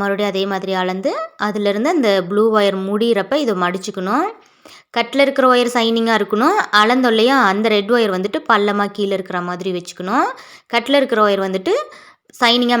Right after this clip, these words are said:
மேலே இருக்கிற மாதிரி இருக்கணும் இந்த ரெட் கலர்ல. இப்போ இந்த லூப் மாதிரி வச்சுட்டு, இந்த ப்ளூ ஒயர்ல இந்த ரெட் ஒயரை மாட்டி விட்டுட்டு, இதுல ஃபர்ஸ்ட் சைனிங்காக இருக்கும், ரெண்டாவது வந்து பள்ளமா இருக்கும். அந்த ரெண்டாவது ஒயரை மேலே எடுத்து வச்சுட்டு, இந்த ரெட்லேயும் வந்துட்டு பள்ளமா இருக்கு இல்லையா அளந்த ஒயர்,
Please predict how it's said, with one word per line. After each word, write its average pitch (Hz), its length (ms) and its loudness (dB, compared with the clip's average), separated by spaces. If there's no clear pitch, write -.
மேலே 208 220 4
இருக்கிற 185 280 -6
மாதிரி 185 160 -4
இருக்கணும் 185 280 -8
இந்த 240 140 -2
ரெட் 180 200 -6
கலர்ல. 175 300 -4
இப்போ 247 160 2
இந்த 262 160 4
லூப் 285 280 2
மாதிரி 247 280 2
வச்சுட்டு, 262 320 0
இந்த 262 180 4
ப்ளூ 262 140 2
ஒயர்ல 226 320 4
இந்த 226 180 2
ரெட் 196 220 0
ஒயரை 214 280 2
மாட்டி 202 300 2
விட்டுட்டு, 185 300 0
இதுல 220 220 2
ஃபர்ஸ்ட் 214 260 0
சைனிங்காக 208 440 2
இருக்கும், 240 240 0
ரெண்டாவது 233 400 2
வந்து 214 140 0
பள்ளமா 190 340 2
இருக்கும். 277 200 -2
அந்த 247 140 0
ரெண்டாவது 208 360 0
ஒயரை 190 240 0
மேலே 185 200 0
எடுத்து 180 220 -6
வச்சுட்டு, 269 280 -2
இந்த 233 160 4
ரெட்லேயும் 269 380 4
வந்துட்டு 240 320 2
பள்ளமா 226 360 2
இருக்கு 208 160 -2
இல்லையா 208 200 4
அளந்த 208 260 2
ஒயர், 220 220 4